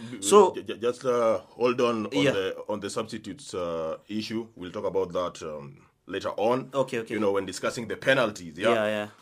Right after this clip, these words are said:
Speaker 1: So Southgate, but I feel like, you know, when the game started, you know, is a new formation, you know, uh, trying to use the wing backs. It kinda worked for him in
Speaker 2: Yeah,
Speaker 1: the
Speaker 2: true,
Speaker 1: first,
Speaker 2: true, true.
Speaker 1: in the first, uh, twenty, thirty minutes.
Speaker 2: True.
Speaker 1: They were really in control of the game.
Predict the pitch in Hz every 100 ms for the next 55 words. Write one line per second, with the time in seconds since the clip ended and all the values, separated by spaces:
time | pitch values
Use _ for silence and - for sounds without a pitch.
0 | _ - 165 160 143 - _ - - -
1 | 160 160 175 175 139 - - _ _ _
2 | 113 131 127 131 131 160 147 135 135 139
3 | 127 123 120 117 110 127 127 - 127 113
4 | 90 101 95 92 95 98 92 98 110 104
5 | 90 95 85 76 69 71 80 85 80 -
6 | - - 80 78 76 73 104 104 92 92
7 | 80 87 101 78 69 - - _ _ _
8 | _ _ - - 135 139 123 113 110 120
9 | - 113 101 110 110 110 143 208 - -
10 | 196 - 180 175 143 - 107 107 127 120
11 | 113 120 101 95 120 117 110 117 113 107
12 | 107 104 101 107 110 107 - - 160 139
13 | - _ 101 113 110 110 127 123 123 98
14 | 98 101 98 117 98 85 107 95 71